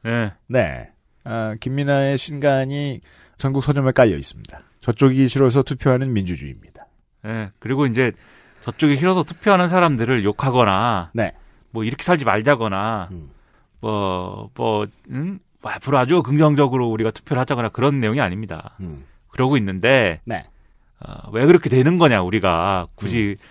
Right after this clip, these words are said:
Speaker 1: 난 반드시 꼭 저쪽을 반대하는 의미로 투표해야지. 그렇게 처음부터 맘먹고 태어난 것도 아닌데, 왜 이렇게 된 거냐.
Speaker 2: 네.
Speaker 1: 그리고 혹시라도, 아, 그렇게 안 될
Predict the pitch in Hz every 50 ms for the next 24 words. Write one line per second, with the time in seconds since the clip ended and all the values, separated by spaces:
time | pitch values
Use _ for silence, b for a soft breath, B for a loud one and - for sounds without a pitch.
0 | b b b b b b - 120 120 - - - 139 135 135 139 135 131 - 131
1 | 107 - b b b b b b _ _ _ - 123 - - - 156 139 131 -
2 | - - 123 131 135 165 156 147 139 120 120 123 127 113 - - 143 - 202 190
3 | 147 117 104 151 160 - 120 - 127 - - 220 220 196 - 127 101 107 120 135
4 | 135 - - - 190 208 202 185 160 139 127 - 110 87 92 101 98 87 82 80
5 | 78 82 90 92 87 _ _ - 120 135 151 165 165 151 - 135 123 131 151 165
6 | 143 113 87 85 87 90 90 92 104 _ - 123 120 82 64 - _ _ _ _
7 | - - 135 143 175 - - - 262 269 254 226 262 269 262 277 - b b b
8 | b b b b b b - 127 - - 180 - - 117 123 131 147 180 208 202
9 | 196 190 190 185 180 170 160 151 143 127